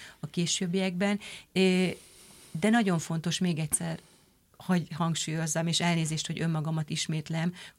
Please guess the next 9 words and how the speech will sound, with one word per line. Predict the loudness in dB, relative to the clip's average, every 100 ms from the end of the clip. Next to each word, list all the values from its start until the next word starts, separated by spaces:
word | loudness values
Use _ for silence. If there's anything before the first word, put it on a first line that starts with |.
| -6
hogy | 2 4
nem | 6 4
minden | 2 0 0 0 0
a | -2
bér. | -4 -4 -6 -10 _ -20 _
Tehát | -4 -2 -4 -2
az, | 0 2
amikor | 2 2 -2
egy, | -4 -4